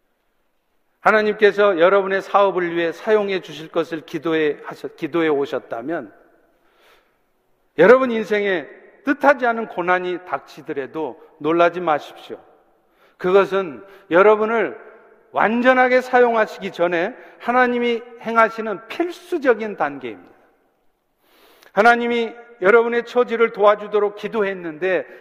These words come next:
사태가 나아지지 않고 오히려 엉뚱한 결과가 왔습니까? 지금 이 순간도 하나님은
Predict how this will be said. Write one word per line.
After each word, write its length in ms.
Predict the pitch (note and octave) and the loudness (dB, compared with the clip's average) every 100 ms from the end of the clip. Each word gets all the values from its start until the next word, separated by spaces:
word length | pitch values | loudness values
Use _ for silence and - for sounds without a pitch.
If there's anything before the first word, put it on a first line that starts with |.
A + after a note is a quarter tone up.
| - | -16
사태가 560 | - B3 B3 A3+ A3 | 0 0 2 0 2
나아지지 580 | G3 E3 F#3 F#3 F3+ F3+ | 2 2 2 -2 -8 -4
않고 400 | F3 E3 F#3+ D#3 - - - | -4 -4 -6 -6 -8 -10 2
오히려 320 | G3 A#3 A3+ | 2 4 2
엉뚱한 480 | G#3+ A3+ B3+ A3+ G#3+ | 2 -2 0 0 2
결과가 320 | G3 G3 G3 | 0 2 4
왔습니까? 800 | F3 D#3+ - F3+ E3 G3+ A3 C4 - - - - | 4 2 -4 -8 -6 0 0 0 -14 -20 -20 -20
지금 360 | - A#3 D4 C#4 | -8 0 4 4
이 60 | |
순간도 440 | A3+ C4 A#3 A#3 A3+ | 2 4 4 6 2
하나님은 580 | G3+ G3+ F#3 G#3 F#3+ | 2 -2 -2 -4 -4